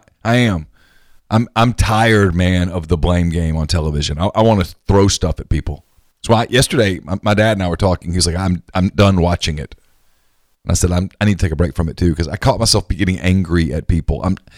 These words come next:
I'm tired of, of nitpicking every word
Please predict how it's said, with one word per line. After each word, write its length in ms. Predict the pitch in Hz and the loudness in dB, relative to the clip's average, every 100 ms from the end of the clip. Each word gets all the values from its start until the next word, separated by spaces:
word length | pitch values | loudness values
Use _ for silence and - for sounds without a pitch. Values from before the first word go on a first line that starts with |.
| - - - | -20 -20 -12
I'm 120 | 98 | 0
tired 360 | - 110 110 101 | 2 4 2 0
of, 240 | 82 - | -4 -2
of 280 | 90 87 - - - - - | 0 0 -6 -20 -20 -20 -2
nitpicking 760 | 107 123 - 113 104 98 90 92 - | 2 2 2 2 2 0 -4 -4 -2
every 300 | 98 92 87 | 0 2 2
word 520 | 76 85 78 73 | 2 2 2 -2